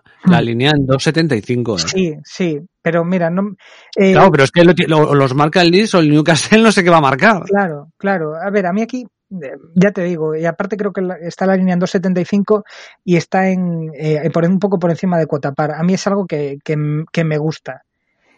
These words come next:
Speaker 2: Eh, también pensaba en la línea del Newcastle, si por algún casual, pues, esto un córner que, que den tres tíos y puede entrar en puerta, pero la, la línea del Newcastle está en uno, la línea de gol. Eh,
Speaker 1: Ujú.
Speaker 2: de las, si estuviera en cero coma cinco, ¿sabes? De, si marcan un gol, pues ya estaría.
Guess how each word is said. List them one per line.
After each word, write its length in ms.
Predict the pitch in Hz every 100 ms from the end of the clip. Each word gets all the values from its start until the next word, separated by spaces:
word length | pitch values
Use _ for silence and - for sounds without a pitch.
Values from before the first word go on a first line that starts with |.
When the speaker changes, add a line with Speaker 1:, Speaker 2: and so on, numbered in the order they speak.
| _
Speaker 2:
Eh, 240 | 175 175 170
también 380 | 180 196 247
pensaba 500 | 240 226 - 233 208
en 80 | 190
la 80 | 190
línea 260 | 196 214 214
del 160 | 190
Newcastle, 600 | 180 156 220 - 160 160 175 _
si 260 | - 151
por 160 | 143 156
algún 180 | 160 170
casual, 360 | 160 - 165
pues, 200 | 147 151
esto 180 | 156 165
un 100 | 151
córner 420 | - 170 156 151
que, 160 | 151 143 139 _
que 120 | 151
den 180 | 165 165
tres 220 | 156 151
tíos 280 | - 165 147
y 40 | 156
puede 160 | 160
entrar 220 | 160 160
en 100 | 151
puerta, 360 | 147 185 180 170 - _
pero 200 | 170 175
la, 120 | 175 185
la 140 | 170 165
línea 300 | 185 208 202
del 100 | 190
Newcastle 440 | 185 190 185 180
está 240 | 160 180 156
en 100 | 160
uno, 320 | 160 131 143
la 120 | 139
línea 260 | 151 156 147
de 80 | 143
gol. 300 | 175 131 _ _ _ _ _
Eh, 120 | 151
Speaker 1:
Ujú. 220 | 131 120
Speaker 2:
de 80 | 139
las, 160 | 165 -
si 140 | - 185
estuviera 380 | - 180 214
en 240 | 220 214 202
cero 200 | 214 202
coma 200 | 190 185
cinco, 400 | - 214 208 190 180
¿sabes? 360 | 185 160 143
De, 380 | 143 143 139 143
si 180 | - 147
marcan 320 | 156 165 160
un 120 | 156
gol, 160 | 160 147
pues 160 | 143
ya 80 | 151
estaría. 420 | 147 160 170 190